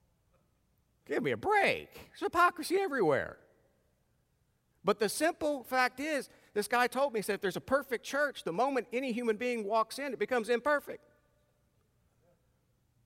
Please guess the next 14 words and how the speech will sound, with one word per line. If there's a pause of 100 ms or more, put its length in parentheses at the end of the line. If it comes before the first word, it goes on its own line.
(720)
We
all
got
our
stuff.
Doctor
Fred
Craddock
used
to
say,
"Every
single
person